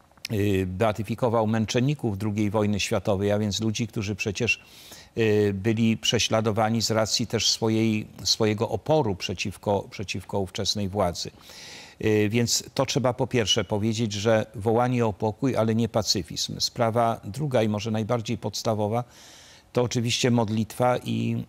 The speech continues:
przekonanie, że wartości duchowe, wartości moralne są w stanie, mm, zbudować pokój trwały, skuteczny,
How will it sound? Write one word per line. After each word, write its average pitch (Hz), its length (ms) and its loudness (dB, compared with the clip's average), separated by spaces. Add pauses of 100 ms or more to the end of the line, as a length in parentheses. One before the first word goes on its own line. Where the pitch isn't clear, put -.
(140)
przekonanie, 120 720 2
że 113 400 2 (100)
wartości 110 640 -2
duchowe, 110 440 0
wartości 110 540 -2
moralne 107 560 2 (420)
są 120 280 2
w - 40 0
stanie, 117 640 2 (160)
mm, 107 560 -2 (100)
zbudować 110 720 0
pokój 120 580 0 (580)
trwały, 113 720 2 (220)
skuteczny, 120 920 0